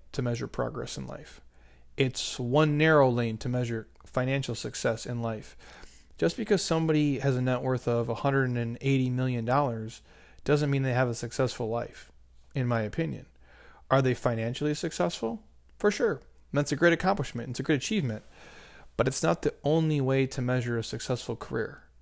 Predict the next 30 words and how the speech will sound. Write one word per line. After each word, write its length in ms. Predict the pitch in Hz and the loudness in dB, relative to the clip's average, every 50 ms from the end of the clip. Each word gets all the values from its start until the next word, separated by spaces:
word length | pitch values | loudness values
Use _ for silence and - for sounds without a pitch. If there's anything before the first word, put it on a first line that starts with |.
| - - - - - - - - - | -20 -20 -20 -20 -20 -20 -20 -14 -4
That's 280 | - 120 120 - - - | -2 -2 -2 -2 -2 0
not 260 | 143 139 139 - - | 2 2 0 0 -4
the 120 | - - - - | -8 -8 -4 -2
only 340 | 147 151 156 156 156 147 135 | 0 2 2 2 2 2 2
way 180 | 135 135 135 | 2 0 0
to 140 | 131 - 127 | 0 -2 -4
measure 300 | 120 120 120 110 110 110 | -2 -2 -2 -2 -4 -2
life 200 | 110 123 135 151 | 0 0 0 0
success. 520 | - - - - - - 117 110 104 - - | -2 -6 -10 -10 -8 -8 -8 -8 -8 -10 -6
That's 280 | - 127 127 - - | -4 -4 -2 -2 -2
not 220 | - 151 151 147 - | -2 -2 -2 -2 -4
the 80 | - - - | -6 -4 -2
only 240 | 160 170 170 165 | -2 0 0 0
way 180 | 156 156 151 147 | 0 0 0 -2
to 160 | 143 - - | -2 -4 -4
measure 560 | 131 135 131 135 127 131 127 127 120 120 117 - - - - - - | -2 -2 0 -2 -2 -2 -2 -2 -2 -4 -6 -8 -16 -20 -20 -8 -4
a 100 | - 117 | -4 -4
successful 580 | - - 117 117 - - 131 120 - - 120 110 | -2 -4 -6 -6 -2 -2 -2 -2 -2 -4 -4 -6
existence 480 | 107 120 120 120 - - - - - | -4 -4 -4 -4 -4 -6 -8 -4 -4
on 120 | 123 117 107 | -4 -4 -4
this 140 | 107 - | -6 -10
planet. 420 | - - - 170 165 151 123 113 - | -12 -4 -2 0 0 0 0 -2 0
Yet, 280 | - 139 139 131 - - - - - - - - - - | 2 2 2 2 0 -8 -18 -20 -20 -20 -20 -20 -20 -14
so 720 | - - - - - - 156 156 160 165 165 165 165 165 | -10 -6 -4 -4 0 4 6 8 8 8 8 8 6 4
many 280 | 151 139 139 143 151 147 | 4 4 4 4 4 4
of 100 | 139 131 | 4 4
us 180 | 139 131 - | 2 2 2
are 120 | 131 120 113 | 0 0 2
wrapping 440 | 113 120 127 131 127 - 123 120 120 | 4 6 6 6 4 2 -2 -2 -2
up 240 | 127 135 156 - | -2 -2 -4 -6